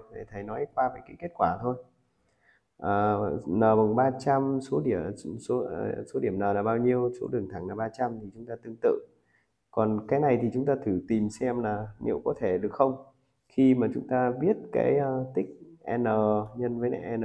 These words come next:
trừ một, đúng không? Trên hai bằng một nghìn năm, ờ, một, mười lăm, một trăm năm mươi mốt nghìn không trăm bảy mươi chín.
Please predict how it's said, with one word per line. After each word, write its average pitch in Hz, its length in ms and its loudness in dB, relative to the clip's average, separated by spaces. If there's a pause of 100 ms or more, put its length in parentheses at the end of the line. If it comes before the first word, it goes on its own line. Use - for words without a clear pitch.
(120)
trừ 104 160 -8
một, 104 360 4 (200)
đúng 92 120 -2
không? 131 200 -4 (100)
Trên 117 220 -6
hai 117 460 -2 (600)
bằng 101 380 -2
một 101 200 -6
nghìn 98 460 0 (320)
năm, 113 300 -8 (1120)
ờ, 92 500 -8 (100)
một, 101 420 0
mười 104 260 4
lăm, 120 540 -2 (140)
một 110 260 -6
trăm 127 180 -2
năm 123 160 2
mươi 127 80 2
mốt 143 280 0
nghìn 104 380 -2 (220)
không 123 360 -12
trăm 120 200 -10
bảy 90 120 -4
mươi 110 180 -8
chín. 185 320 -4